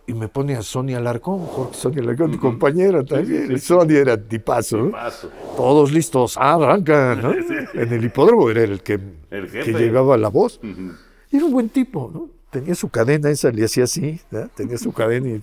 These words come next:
Speaker 1: la jalaba y le hacía así, y ya la enredaba para acá, y iba para allá, y me dijo, "No, muy bien", entonces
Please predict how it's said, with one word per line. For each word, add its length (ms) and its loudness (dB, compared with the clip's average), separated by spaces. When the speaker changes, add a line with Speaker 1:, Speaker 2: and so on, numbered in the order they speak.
Speaker 1:
la 120 -4
jalaba 260 0
y 40 -2
le 120 -2
hacía 200 -4
así, 260 -6
y 40 -10
ya 140 -6
la 220 -4
enredaba 340 -2
para 220 -2
acá, 260 -4
y 80 -8
iba 160 -4
para 220 -4
allá, 260 -6
y 60 -4
me 160 -16
dijo, 260 -10
"No, 160 -10
muy 240 -14
bien", 300 -14
entonces 340 -20